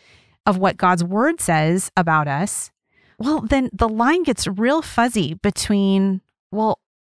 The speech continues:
who are you then? What kind of Christian are you? Are you a Christian like the Bible says? Or have you given into more of a cultural Christian definition that has become extremely pervasive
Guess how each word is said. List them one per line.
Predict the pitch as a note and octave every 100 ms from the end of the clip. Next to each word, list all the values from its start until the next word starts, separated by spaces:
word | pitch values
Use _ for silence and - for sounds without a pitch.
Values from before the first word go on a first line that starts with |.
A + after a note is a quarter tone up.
| -
who | - B3+
are | C4+ B4+
you | A#3
then? | C3 - - _ _ _ _
What | - C4
kind | - - A#4
of |
Christian | - E3 - C#3+
are | B2
you? | C3+ - - E3+ _ _ -
Are | G3
you | F#3+
a |
Christian | F#3+ F3 E3+
like | D#3
the | B2+
Bible | C3 D#3+
says? | B3 C#4 D4+ D#4+ - - -
Or | -
have | G#3+
you | G#3
given | G#3+ A#3+ B3+
into | A#3 A3+ G#3+ G3
more | F#3+ F#3
of | F3
a | F3 D#3 -
cultural | - B3+ B3 A#3+ G#3
Christian | - G3 F#3+ F3+
definition | D#3+ E3+ F3 F3+ E3+ D3+ - _ - - _ -
that | F#3+ E3+ E3 _ _ _
has | F#3+ F#3+
become | E3 F3+ F3
extremely | D#3+ - - G#3+ A#3+ G3
pervasive | - D3+ C#3+ - - -